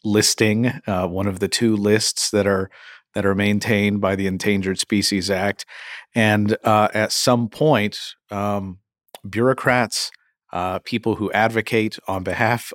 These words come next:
of, uh, bureaucratic control of, of lands throughout the United States say, "Well, look, if, if this animal gets delisted,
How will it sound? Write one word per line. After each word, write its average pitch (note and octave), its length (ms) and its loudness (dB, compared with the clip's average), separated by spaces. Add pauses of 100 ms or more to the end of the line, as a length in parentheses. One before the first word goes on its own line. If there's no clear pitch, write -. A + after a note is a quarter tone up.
of, G2+ 440 0 (120)
uh, G2+ 180 0
bureaucratic G#2 640 0
control G#2+ 640 0 (380)
of, F#2 400 -4
of G2 200 0
lands G#2 440 2
throughout G2+ 260 2
the G2 80 -6
United G2 360 -2
States G#2 360 2
say, G2+ 320 2
"Well, F#2+ 400 0
look, - 460 0 (640)
if, A2+ 260 -2
if A2+ 220 -4
this F3 480 2
animal A#2 460 2
gets G#2+ 300 -2
delisted, G#2+ 840 0